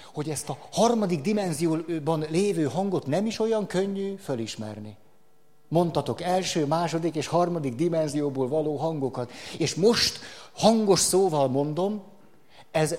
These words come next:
duplán sem azt jelentette, hogy valamit nem éreztek jól. Mert egyrészt ne szídjuk magunkat. Ez az egyik.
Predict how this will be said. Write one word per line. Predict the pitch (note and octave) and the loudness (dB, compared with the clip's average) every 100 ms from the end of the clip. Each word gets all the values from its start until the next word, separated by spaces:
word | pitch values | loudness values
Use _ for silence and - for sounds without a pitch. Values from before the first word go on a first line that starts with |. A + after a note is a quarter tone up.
| C#3 | -2
duplán | A#3 A#3 F3+ D3+ C3+ | -2 0 0 0 0
sem | - C#3+ | -2 -2
azt | E3 - | -2 -4
jelentette, | D#3+ C#3+ C#3 C#3 C3+ - D3 D#3 D#3+ - - | -2 -2 -2 -4 -8 -6 -6 -6 -8 -18 -10
hogy | C#3 A#2+ | -8 -2
valamit | D#3+ D3+ C#3+ C#3+ | -2 -2 -4 -2
nem | D#3 F3 | 0 0
éreztek | D#3 C3+ A#2+ - B2 - | 0 -2 -4 -6 -8 -8
jól. | A2+ G2 F#2+ - - - - - - - - - - - - - - - - - - - - - | -8 -8 -12 -20 -20 -20 -20 -20 -20 -20 -20 -20 -20 -20 -20 -20 -20 -20 -20 -20 -20 -20 -18 -4
Mert | C#3 | -2
egyrészt | D#3 D3 C#3+ | -2 -4 -2
ne | D#3+ | -2
szídjuk | F3+ F3 C#3 A#2 - | 0 0 -2 -4 -4
magunkat. | A#2 G#2+ A2 G#2 D3 F3 - - - - - - - - - - - - - - - - - - - - - - | -6 -6 -6 -6 -8 -8 -14 -20 -20 -20 -20 -20 -20 -18 -16 -20 -20 -20 -20 -20 -20 -20 -20 -20 -20 -16 -14 -2
Ez | E3+ | 0
az | D3+ C3+ | 2 2
egyik. | A#2+ B2 - - - | 0 -2 -4 -8 -18